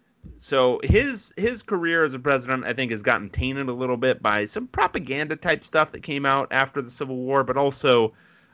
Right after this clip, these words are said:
um, just this idea of corruption around his presidency. And there certainly was some. He had some, you know, bad actors among his, uh, coterie. But as a president,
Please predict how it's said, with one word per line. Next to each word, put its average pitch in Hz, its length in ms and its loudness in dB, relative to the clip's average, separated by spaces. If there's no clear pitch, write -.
um, 107 440 4
just 120 320 -6
this 113 420 -2
idea 117 380 2
of 101 120 -6
corruption 101 640 -4
around 113 380 0
his 107 140 -4
presidency. 117 640 -2
And 127 100 -2
there 139 100 -2
certainly 117 340 0
was 101 400 0
some. 110 520 0
He 98 100 -12
had 98 200 -2
some, 95 260 -8
you 104 100 -6
know, 90 240 -4
bad 107 260 2
actors 101 760 -4
among 98 400 -6
his, 92 480 -4
uh, 90 180 -2
coterie. 120 600 2
But 151 200 4
as 175 240 4
a 160 60 0
president, 190 720 2